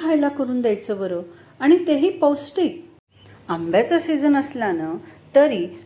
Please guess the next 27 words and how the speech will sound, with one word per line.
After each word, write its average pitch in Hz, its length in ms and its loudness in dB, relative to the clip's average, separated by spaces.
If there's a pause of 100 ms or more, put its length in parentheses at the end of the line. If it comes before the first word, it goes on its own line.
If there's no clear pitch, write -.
(120)
सारखा 196 360 -4
सारखा 285 360 -2
आमरस 262 480 0
नको, 214 380 -8 (300)
आंबा 196 360 0
कापून 262 500 -4
खायला 240 320 -2
तर 285 100 -2
नकोच 269 520 -2
नको. 175 400 -8 (680)
यातून 185 540 0
तुमची 285 280 2
सुटका 240 400 -2
करण्यासाठी 196 800 -2 (320)
पौष्टिक 262 640 2
असा 269 240 0
आपण 208 380 -2
झटपट 254 600 -4
होणारा 233 360 0
पदार्थ 196 440 -2
करणार 170 440 -4
आहोत. 202 300 -6 (280)
त्यासाठी 240 560 0
मी 208 140 0
दोन 226 300 4
आंबे 208 340 2
कापून 220 520 -2